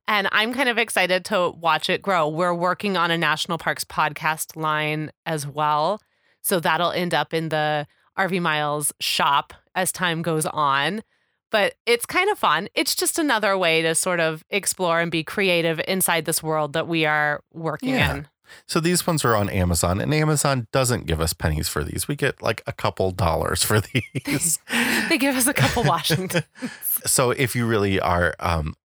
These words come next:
Speaker 2: are enjoying the podcast, we'd love it if you buy a t-shirt and help support us a little bit.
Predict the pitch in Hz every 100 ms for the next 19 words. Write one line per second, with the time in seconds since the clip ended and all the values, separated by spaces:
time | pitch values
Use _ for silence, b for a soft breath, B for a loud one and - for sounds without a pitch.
0 | _ 117 107 90 90 87 80 73 71 -
1 | 73 73 76 78 - 160 - 180 160 87
2 | 87 82 78 78 - 80 - 82 78 -
3 | 98 92 - - 101 98 - - - -
4 | - -